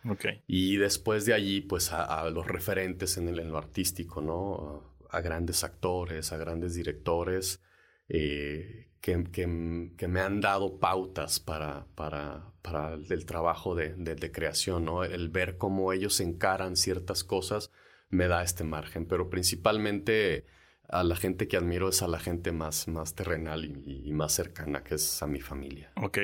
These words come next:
Speaker 1: ¿Cuál sería o consideras que es tu mayor error o fracaso?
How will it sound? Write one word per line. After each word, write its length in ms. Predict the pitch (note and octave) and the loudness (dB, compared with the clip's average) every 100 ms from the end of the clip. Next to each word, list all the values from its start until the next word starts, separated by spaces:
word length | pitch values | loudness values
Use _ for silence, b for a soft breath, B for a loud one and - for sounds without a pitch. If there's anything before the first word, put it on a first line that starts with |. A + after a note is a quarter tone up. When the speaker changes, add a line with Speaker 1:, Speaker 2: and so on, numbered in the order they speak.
| G2 b b | -2 b b
Speaker 1:
¿Cuál 200 | - C3 | 2 4
sería 380 | B2+ C#3+ C3+ D3 | 6 4 4 4
o 80 | C3 | 2
consideras 440 | A2+ G#2+ A2+ B2 - | 0 0 0 0 0
que 100 | A#2 | -4
es 100 | - | 0
tu 80 | |
mayor 320 | A#2+ G#2+ A2 A2 | 2 4 4 2
error 300 | G#2 B2 B2+ | 2 2 2
o 40 | |
fracaso? 480 | - G#2 G#2 - | -2 -4 -4 -4